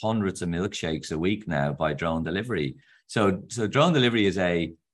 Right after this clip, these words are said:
think of it as an infrastructure that, that lifts all boats together, and it also equalizes, I suppose,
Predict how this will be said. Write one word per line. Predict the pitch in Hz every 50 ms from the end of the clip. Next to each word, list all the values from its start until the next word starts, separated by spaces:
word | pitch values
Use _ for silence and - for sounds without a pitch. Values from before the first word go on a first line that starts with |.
| _ -
think | 135 143 147
of | 127 127
it | 110
as | 95 92
an | 95 95
infrastructure | 95 95 - - 87 - - 98 90 - - - 92 82
that, | 76 90 85 78 73 - -
that | 87 87 82 90
lifts | 90 90 92 95 92 - -
all | 92 85 87 87 82
boats | 73 82 80 78 76 73 - -
together, | - 80 82 82 80 80 80 80 76 71 -
and | - 82 85
it | 82 80
also | 85 87 87 87 - 95 85 80 - -
equalizes, | 95 95 - - 95 87 82 85 82 82 82 80 76 73 80 78 73 71 - - - _ _ _ _ _ _ _ -
I | 87 90 87
suppose, | 80 - - 90 87 87 85 80 80 -